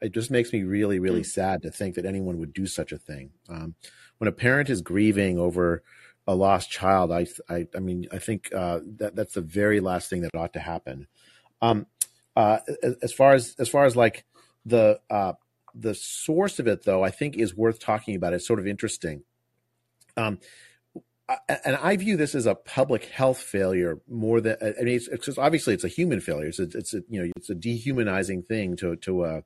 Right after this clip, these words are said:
Speaker 1: to try to, to not just sort of, uh, uh, give parents who are in that position a-, all the sympathy in the world. Um, uh, but I,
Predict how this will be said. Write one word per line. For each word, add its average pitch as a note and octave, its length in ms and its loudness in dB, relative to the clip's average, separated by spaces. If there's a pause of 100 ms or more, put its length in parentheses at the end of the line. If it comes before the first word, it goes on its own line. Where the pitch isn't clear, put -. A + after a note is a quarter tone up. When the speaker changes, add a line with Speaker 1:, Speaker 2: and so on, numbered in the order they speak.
(480)
Speaker 1:
to G#2 80 -6
try G#2 240 4
to, G2 120 4
to - 160 -8
not A2 240 0
just G#2 220 -6
sort G2+ 180 2
of, F2+ 200 -2
uh, E2 220 -2 (280)
uh, D#2 280 -12 (1200)
give A#2+ 360 2
parents G#2+ 440 0
who G2 160 -2
are F#2+ 80 4
in G#2 120 0
that F#2 200 0
position F2+ 640 -2 (440)
a-, G#2 60 0
all A2 280 2
the F#2+ 80 -8
sympathy F#2+ 440 -4
in E2+ 80 -4
the F2 80 -4
world. F#2 520 2
Um, F#2 260 -4 (440)
uh, A#2+ 100 2 (240)
but A#2+ 360 0
I, B2 100 -4